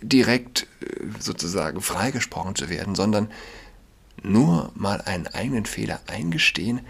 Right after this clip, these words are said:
ein liebes Wort sagen, vielleicht es schaffen, sich selbst zu ertappen in einer Situation, wo man unachtsam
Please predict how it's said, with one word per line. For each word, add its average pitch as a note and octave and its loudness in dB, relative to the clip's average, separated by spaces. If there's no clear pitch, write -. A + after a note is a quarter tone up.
ein F2 -2
liebes E2+ 2
Wort G2+ -2
sagen, G#2 -6
vielleicht - 0
es - 2
schaffen, - 2
sich G#2+ 4
selbst - 4
zu - 6
ertappen - 0
in G#2+ -2
einer G2 -2
Situation, G#2 2
wo G2+ 8
man F2+ 8
unachtsam C3 4